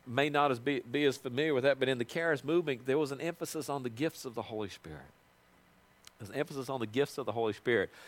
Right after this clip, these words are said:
And all of a sudden, it wasn't just the Pentecostal churches. All of a sudden, there were Methodist churches and Presbyterian churches and Baptist churches and,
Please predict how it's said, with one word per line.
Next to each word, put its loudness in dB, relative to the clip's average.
And 4
all 6
of 2
a 2
sudden, 4
it -2
wasn't 2
just 0
the -10
Pentecostal 0
churches. 0
All 2
of 0
a -2
sudden, 0
there -2
were -2
Methodist -4
churches -2
and -14
Presbyterian -2
churches -2
and -10
Baptist -2
churches 2
and, -2